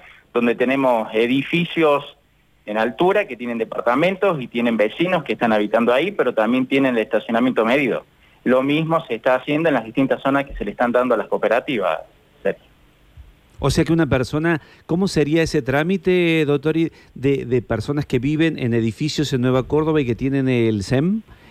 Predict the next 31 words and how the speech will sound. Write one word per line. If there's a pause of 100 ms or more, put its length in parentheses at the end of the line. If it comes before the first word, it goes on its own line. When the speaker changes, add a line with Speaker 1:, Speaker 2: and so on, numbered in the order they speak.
(100)
Speaker 2:
Eh,
Speaker 1:
Que
tengan,
que
tengan
cómo
justificarlo,
que
tengan,
eh,
Speaker 2:
¿No
Speaker 1:
donde
Speaker 2:
pagan?
Speaker 1:
no
tengan
espacio
para
incluir
su
vehículo
dentro
de
la
vivienda,
eh,
hablemos
de
un
garaje,
una
cochera